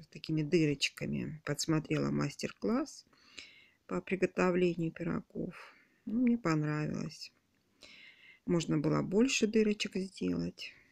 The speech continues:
Ну, сколько получилось. Сварила я ещё сегодня щавелевый суп. Тоже вкусный. И сделала по, э, рец-,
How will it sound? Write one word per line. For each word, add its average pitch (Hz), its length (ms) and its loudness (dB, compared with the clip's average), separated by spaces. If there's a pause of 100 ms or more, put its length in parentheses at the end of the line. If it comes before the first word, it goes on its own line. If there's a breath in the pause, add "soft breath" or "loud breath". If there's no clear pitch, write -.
(100)
Ну, 208 240 -4 (300 soft breath)
сколько - 420 -6
получилось. 165 920 -6 (480 loud breath)
Сварила 175 460 2
я 156 120 2
ещё 151 220 -2
сегодня 156 480 -2
щавелевый 147 680 0
суп. - 540 -2 (920 loud breath)
Тоже 170 260 -4
вкусный. 196 760 0 (840 loud breath)
И 262 260 6
сделала 196 840 4
по, 170 80 0
э, 156 880 0
рец-, - 520 -4